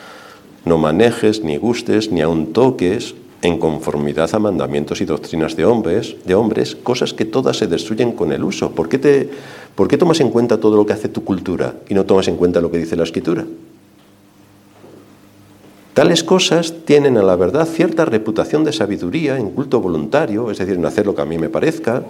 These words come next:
en humildad, porque si hay alguien humilde en el mundo son los cristianos. ¡Qué humildes son!,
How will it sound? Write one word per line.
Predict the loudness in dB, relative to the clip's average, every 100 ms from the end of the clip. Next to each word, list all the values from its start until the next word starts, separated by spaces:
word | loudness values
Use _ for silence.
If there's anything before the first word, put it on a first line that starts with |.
| -18 -20 -20 -20 -12
en | 0 2
humildad, | 2 2 2 4 4 0
porque | -6 -8 -6 -8 -8 -16 -18 _ _ _ _ _ _ _ -14
si | -6
hay | 0
alguien | 0 2 0
humilde | 2 4 4
en | 4
el | 2
mundo | 2 0 0
son | 2
los | 0
cristianos. | 0 -8 -6 -6 -6
¡Qué | -2 -2
humildes | 0 0 0 -2 -4
son!, | -2 -2 -2